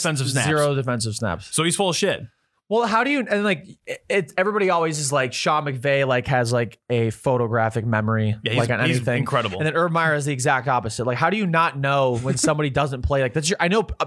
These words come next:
Speaker 2: other people, like, that's their job to, like, get, rotate and get people in, but you're the head coach and you
Speaker 1: It's
Speaker 2: don't
Speaker 1: like, it's,
Speaker 2: know.
Speaker 1: it, it's simple. Like, they're not kissing his feet. Like, that's the problem.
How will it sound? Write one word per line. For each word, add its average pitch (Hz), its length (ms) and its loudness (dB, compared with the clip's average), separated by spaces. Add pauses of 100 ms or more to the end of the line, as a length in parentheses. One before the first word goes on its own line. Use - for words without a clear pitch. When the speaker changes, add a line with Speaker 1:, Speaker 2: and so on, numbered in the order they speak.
(100)
Speaker 2:
other 190 160 4
people, 196 420 -2
like, 165 140 0
that's 185 160 0
their 185 80 0
job 151 380 0
to, 151 40 -6
like, 139 180 -2
get, - 140 -2
rotate 143 480 0
and 131 120 -2
get 135 180 -2
people 131 240 -2
in, 139 100 0
but 139 120 -2
you're 185 140 2
the 202 60 -2
head 165 280 -2
coach 156 320 0
and 135 100 -2
you 254 40 2
Speaker 1:
It's - 60 -2
Speaker 2:
don't 247 120 2
Speaker 1:
like, 247 100 -8
it's, 247 100 0
Speaker 2:
know. 143 140 2
Speaker 1:
it, 208 140 -2
it's 247 140 -2
simple. 302 220 0
Like, 180 200 0
they're 185 80 2
not 247 200 2
kissing 233 300 0
his 190 180 0
feet. 247 300 -2
Like, 143 160 0
that's 196 160 2
the 185 140 0
problem. 165 560 -2